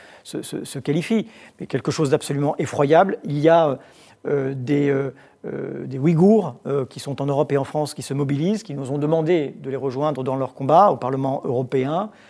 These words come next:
au Parlement national. Et nous réfléchissons en effet à prendre des initiatives parlementaires, comme l'ont fait des parlements britanniques, canadiens, d'autres en Europe, pour, euh,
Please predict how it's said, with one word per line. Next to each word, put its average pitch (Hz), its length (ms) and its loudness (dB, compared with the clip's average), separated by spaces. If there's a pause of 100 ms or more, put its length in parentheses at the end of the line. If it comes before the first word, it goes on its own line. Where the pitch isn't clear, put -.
(280)
au - 80 -6
Parlement 135 320 4
national. 147 480 6 (240)
Et 127 60 0
nous 143 100 2
réfléchissons 151 640 0
en 143 120 0
effet 170 380 4 (240)
à 131 80 -10
prendre 208 220 2
des 170 140 4
initiatives 151 480 0
parlementaires, 143 540 2
comme 147 140 -6
l'ont 139 120 -6
fait 143 320 -4 (180)
des 127 80 -8
parlements 135 400 -4
britanniques, 139 580 0
canadiens, 139 560 0
d'autres 147 400 -4
en 139 100 -4
Europe, 139 340 0 (720)
pour, 165 300 6
euh, 143 140 6